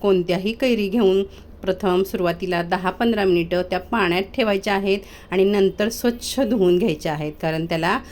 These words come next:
बराचसा चीक असतो, तो आपण काढून घ्यायचा आहे. आणि सालं काढून आपण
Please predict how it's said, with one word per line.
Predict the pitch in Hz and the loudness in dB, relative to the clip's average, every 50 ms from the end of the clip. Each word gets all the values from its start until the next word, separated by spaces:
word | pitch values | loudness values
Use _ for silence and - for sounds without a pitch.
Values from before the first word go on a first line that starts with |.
| - - - - | -20 -18 -8 -4
बराचसा | 180 180 170 170 170 170 - - 226 226 | -2 0 0 0 0 -2 -2 0 0 0
चीक | 226 - - - 226 240 233 254 | -2 -2 -2 0 0 2 2 0
असतो, | 247 240 247 - 202 214 269 302 | 0 0 -2 -2 -2 -2 -2 0
तो | - 233 | 0 0
आपण | 214 185 185 - 196 262 | 0 0 2 0 -2 0
काढून | 240 - 254 185 170 165 160 156 | 2 2 2 2 2 2 0 -2
घ्यायचा | 165 165 135 - - 143 | -2 -4 -4 -6 -8 -10
आहे. | 135 135 131 139 - - - - - - - - - | -10 -10 -12 -14 -16 -16 -16 -20 -20 -20 -20 -12 -6
आणि | 170 180 185 | -4 -2 -2
सालं | 185 - - 214 190 180 170 190 | -2 0 0 0 2 2 0 -2
काढून | 214 - 269 247 214 202 196 | -2 0 0 0 0 0 0
आपण | 185 165 - 185 185 220 294 | -2 -2 -4 -2 -2 0 0